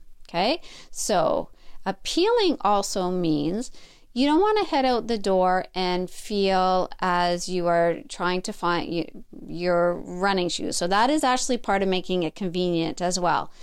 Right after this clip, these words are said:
You have your same walking shoes or running shoes, and you have similar clothing that you head out that you're comfortable with. And that actually ends up, sometimes for me, it ends up being very similar <laughs> clothing.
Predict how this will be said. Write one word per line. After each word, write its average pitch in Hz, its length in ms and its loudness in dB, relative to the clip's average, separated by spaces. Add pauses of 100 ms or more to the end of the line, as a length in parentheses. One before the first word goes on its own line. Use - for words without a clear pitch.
(360)
You 160 100 -8
have 160 220 -4
your 160 100 -4
same 202 460 2
walking 226 460 2
shoes 233 440 0
or 202 140 0
running 190 300 0
shoes, 208 300 -2
and 226 220 -2
you 247 100 2
have 285 200 -2
similar 381 800 2 (220)
clothing 269 920 2
that 170 140 0
you 208 140 0
head 214 200 0
out 175 220 2
that 196 180 -2
you're 233 120 -2
comfortable 254 720 0
with. - 280 -4 (220)
And 240 1080 2 (180)
that 240 560 2
actually 226 880 2
ends 196 300 0
up, - 360 2
sometimes 196 680 2
for 196 160 -2
me, 202 340 2
it 196 80 0
ends 269 220 2
up 240 180 0
being 202 260 0
very 185 360 2
similar 214 500 2
<laughs> - 120 -14
clothing. 294 540 0